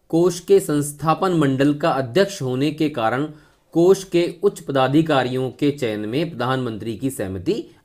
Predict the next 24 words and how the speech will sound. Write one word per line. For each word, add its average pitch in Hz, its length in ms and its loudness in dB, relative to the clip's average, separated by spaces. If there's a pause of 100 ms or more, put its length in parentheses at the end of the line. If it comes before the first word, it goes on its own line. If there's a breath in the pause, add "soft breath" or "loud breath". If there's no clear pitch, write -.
आवश्यक 113 360 -6
होती 98 300 -10
है। 95 200 -8 (260 soft breath)
जो 131 100 0
राजकीय 117 480 0
कोष 151 420 0
है 120 300 -2 (180 loud breath)
और 135 80 -2
उसके 147 280 -2
जो 143 160 -2
उच्च 185 240 -4
पदाधिकारी 123 720 -2
हैं 123 260 -8 (280 soft breath)
उनकी 147 300 -2
नियुक्ति 131 500 -4
में, 147 260 0
उनके 123 340 -4
चयन 139 360 0
में 135 260 0
भी 139 100 0
प्रधानमंत्री 110 720 -8
की 185 280 -6 (320 soft breath)
सहमति 101 460 -8 (140)
आवश्यक 101 440 -8